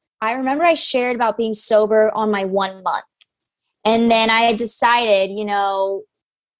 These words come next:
just to kinda also hold myself accountable,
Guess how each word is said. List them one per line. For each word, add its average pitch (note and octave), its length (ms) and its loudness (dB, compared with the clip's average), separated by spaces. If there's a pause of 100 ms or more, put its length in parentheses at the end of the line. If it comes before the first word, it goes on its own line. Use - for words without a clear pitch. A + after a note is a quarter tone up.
(160)
just F#4+ 200 -8
to A#4+ 120 -10
kinda F#4+ 260 0 (220)
also D4+ 340 2
hold A#3+ 320 2
myself G#3+ 540 2
accountable, C4+ 920 2